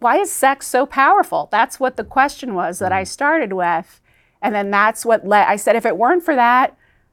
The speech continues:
Speaker 1: I wouldn't have studied sexuality.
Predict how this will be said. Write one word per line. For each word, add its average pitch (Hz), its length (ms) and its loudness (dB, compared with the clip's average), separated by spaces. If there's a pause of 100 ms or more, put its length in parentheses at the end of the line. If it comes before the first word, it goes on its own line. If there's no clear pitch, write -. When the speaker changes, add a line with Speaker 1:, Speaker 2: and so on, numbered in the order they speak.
(180)
Speaker 1:
I 202 100 2
wouldn't 202 240 -2
have 170 120 -4
studied 277 560 0
sexuality. 247 1120 0